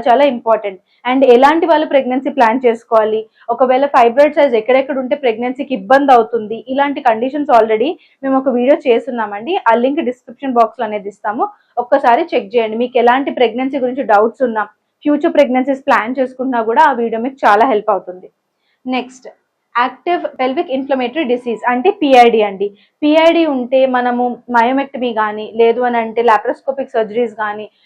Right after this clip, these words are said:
లేదు అని అంటే యూఏఈ కానీ, రేడియో ఫ్రీక్వెన్సీ అబ్లేషన్స్ కానీ, మయోలైసిస్ కానీ ఏది చేయడానికి అవ్వదండి, అది గుర్తుపెట్టుకోండి. నెక్స్ట్ వచ్చేసి malignancy of the uterus, ఇది కూడా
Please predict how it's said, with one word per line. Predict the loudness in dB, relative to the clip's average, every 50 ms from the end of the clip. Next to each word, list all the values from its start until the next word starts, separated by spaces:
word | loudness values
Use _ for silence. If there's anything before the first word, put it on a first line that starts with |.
| -8 _ 2
లేదు | 2 4 4 4
అని | 2 0 0
అంటే | 0 -2 -4 -4 -6 _ -2 0
యూఏఈ | 0 2 2 2 2 2 0 -2 -2 -2
కానీ, | -2 -4 -4 -6 -8 -12 -14 -16 _ 0 2
రేడియో | 2 4 4 2 0
ఫ్రీక్వెన్సీ | -2 -4 -4 -4 -4 -2 -2 -2 -2
అబ్లేషన్స్ | 0 0 0 0 0 -2 -6 -6 -4 -4
కానీ, | -4 -4 -4 -8 -12 -6 -4 -2
మయోలైసిస్ | 0 4 4 4 4 4 2 0 -4 -8 -8 -8 -8
కానీ | -8 -8 -8 -12 -20 _ _ _ _ _ 4 6 6
ఏది | 6 6 4 2 0 0
చేయడానికి | 2 2 2 2 2 0 0 0 2 2
అవ్వదండి, | 2 2 0 -2 -4 -6 -6 -2 0 0
అది | 0 0 -2
గుర్తుపెట్టుకోండి. | -4 -6 -6 _ -12 -12 -12 _ _ -12 -12 -12 -12 -18 -16 -12 -8 -4 -4
నెక్స్ట్ | -4 -4 -8 -4 -2 -2
వచ్చేసి | 0 0 0 -2 -2 -2 -4 -4 -2 0
malignancy | 2 2 2 2 0 -2 -4 -6 -4 -2 0 -2
of | 0 0 0
the | 0 0 0
uterus, | 0 0 -2 -4 -4 -4 -6 -6
ఇది | -4 -2 0
కూడా | 2 2 2